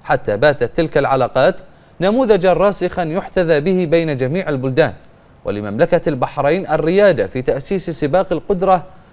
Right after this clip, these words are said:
في المهرجان الكبير، حيث تحظى رياضة القدرة باهتمام ملكي كبير من لدن صاحب الجلالة الملك المفدى حفظه الله ورعاه، والذي يعطي هذه البطولة رونقا ملكيا مميزا،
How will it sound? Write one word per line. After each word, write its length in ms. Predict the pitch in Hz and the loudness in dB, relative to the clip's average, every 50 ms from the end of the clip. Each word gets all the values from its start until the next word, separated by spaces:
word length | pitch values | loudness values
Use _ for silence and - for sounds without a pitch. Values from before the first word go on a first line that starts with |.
| - - | -8 -2
في 80 | - 254 | 0 0
المهرجان 560 | 226 214 202 180 175 175 160 147 170 151 139 | 2 2 2 2 4 4 4 4 2 2 0
الكبير، 480 | 131 120 - 131 117 104 110 95 90 - - - - - - - - - | -2 -2 0 0 0 0 -2 -6 -6 -8 -14 -20 -20 -20 -20 -20 -20 -8
حيث 240 | - - 131 131 117 | -6 -4 -4 -4 -4
تحظى 520 | 104 - 151 - - 139 143 151 139 131 | -6 -6 -6 -6 -4 0 4 4 4 4
رياضة 600 | 120 117 120 135 160 175 170 151 156 143 - 147 | 4 2 2 2 2 2 2 0 0 -2 -2 -2
القدرة 460 | 131 113 - 185 196 165 175 160 151 139 | -2 -2 0 -2 0 2 2 2 2 4
باهتمام 540 | 151 190 185 - - 196 196 202 196 175 | 2 0 0 0 -4 -2 -2 -2 -2 -2
ملكي 640 | 151 123 110 117 151 175 180 170 - 214 214 196 170 | -2 -4 -2 -2 0 0 0 0 0 -2 -2 -2 -2
كبير 480 | 143 135 - 160 139 143 151 165 185 190 - - - - - - - - 170 | -4 -2 -2 -2 0 0 0 0 0 -2 -6 -14 -20 -20 -20 -18 -6 -2 -2
من 140 | 202 202 | 0 2
لدن 320 | 208 233 214 202 233 220 202 | 2 2 2 2 0 -2 -2
صاحب 400 | - - 208 196 - 220 185 180 | 0 0 -2 -2 -2 -2 -2 -2
الجلالة 640 | 180 151 160 170 180 202 185 143 104 95 - 90 92 | 0 2 4 4 6 6 4 4 2 -2 -6 -8 -8
الملك 380 | 104 120 151 160 151 143 - | -4 -4 -2 -2 -2 -2 -2
المفدى 480 | 151 139 139 127 - 175 170 156 170 156 | -2 -2 -2 -2 0 -2 0 2 0 0
حفظه 480 | - - 156 143 143 147 151 143 127 | 0 -2 -6 -10 -6 -4 -2 0 0
الله 260 | 127 127 147 170 170 156 | 0 2 2 2 2 2
ورعاه، 440 | 160 160 160 160 180 202 151 - - - - - - - - - - - | 2 2 4 4 4 4 2 0 -4 -12 -20 -20 -20 -20 -20 -20 -12 -8
والذي 320 | 90 101 131 151 139 135 | -4 -2 -2 0 0 0
يعطي 360 | 135 175 175 175 170 175 160 160 | 0 0 0 -2 -2 -2 0 2
هذه 260 | 175 190 175 180 175 | 2 0 0 0 -2
البطولة 560 | 160 147 143 160 - 196 196 202 202 190 156 - - - - - - - 135 | -2 -2 -4 -4 -2 0 2 2 2 2 2 -2 -14 -20 -20 -20 -10 -2 2
رونقا 540 | 147 202 233 233 220 196 170 147 - 120 | 4 4 4 4 2 0 -2 -2 -2 -2
ملكيا 680 | 107 101 101 110 131 143 147 143 - 214 214 214 202 196 | -4 -2 -2 -2 0 0 -2 -2 -2 -2 0 0 0 0
مميزا، 680 | 190 180 190 202 208 220 220 196 165 127 104 104 92 | 0 -2 -2 -2 0 0 0 0 0 0 -2 -4 -6